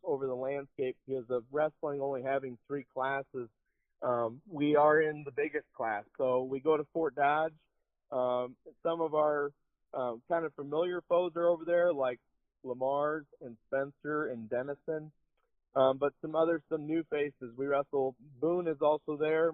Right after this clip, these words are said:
um, Ankeny High, Ankeny Centennial, um, as well as Fort Dodge,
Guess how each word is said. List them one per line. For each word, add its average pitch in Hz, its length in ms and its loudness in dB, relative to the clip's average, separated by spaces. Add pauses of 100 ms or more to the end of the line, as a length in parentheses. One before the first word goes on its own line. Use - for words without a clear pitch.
(680)
um, 117 340 -2
Ankeny 143 480 -6
High, 151 440 0 (240)
Ankeny 143 480 -10
Centennial, 160 720 -2 (600)
um, 120 500 2 (160)
as 135 100 -4
well 139 280 6
as 120 80 2 (100)
Fort 131 240 -2
Dodge, 120 360 0